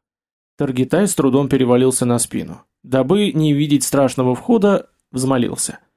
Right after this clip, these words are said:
«Что вы о таких страстях?» Мрак удивился. «Тарх, никак боишься?» «Боюсь», признался Таргитай. «Не знаю почему, но боюсь.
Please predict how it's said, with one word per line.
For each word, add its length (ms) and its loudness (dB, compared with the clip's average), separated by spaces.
«Что 260 2
вы 160 6
о 40 6
таких 320 2
страстях?» 680 0
Мрак 360 2
удивился. 640 2
«Тарх, 500 -2
никак 400 0
боишься?» 640 2
«Боюсь», 680 2
признался 460 0
Таргитай. 640 0
«Не 120 -2
знаю 300 2
почему, 420 0
но 120 2
боюсь. 540 0